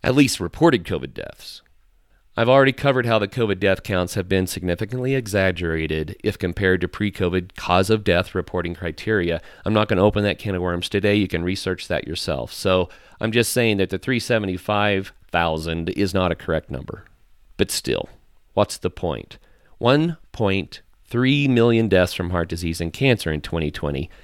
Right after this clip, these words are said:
and three hundred seventy-five thousand covid deaths. Hmm. What does that say about one taking personal responsibility for one's health?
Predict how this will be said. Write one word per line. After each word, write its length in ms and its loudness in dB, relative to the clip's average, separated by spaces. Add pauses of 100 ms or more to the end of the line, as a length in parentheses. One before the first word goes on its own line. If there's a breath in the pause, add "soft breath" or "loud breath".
(180 soft breath)
and 100 2
three 160 2
hundred 220 4
seventy-five 680 -2
thousand 680 2 (180)
covid 300 0
deaths. 420 -6 (1160)
Hmm. 560 2 (1000)
What 160 2
does 140 2
that 180 4
say 360 4
about 440 4
one 840 4
taking 440 0
personal 420 2
responsibility 920 2
for 160 -6
one's 360 -2
health? 520 -4